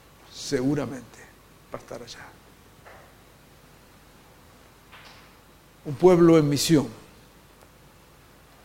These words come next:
Ser iglesia para este tiempo.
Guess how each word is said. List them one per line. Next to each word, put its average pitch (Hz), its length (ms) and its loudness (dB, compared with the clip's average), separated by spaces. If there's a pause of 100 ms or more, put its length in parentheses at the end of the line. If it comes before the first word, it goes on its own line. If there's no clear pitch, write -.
(240)
Ser 160 240 2
iglesia 156 680 4 (720)
para 135 160 -4
este 143 240 -6
tiempo. 120 500 -4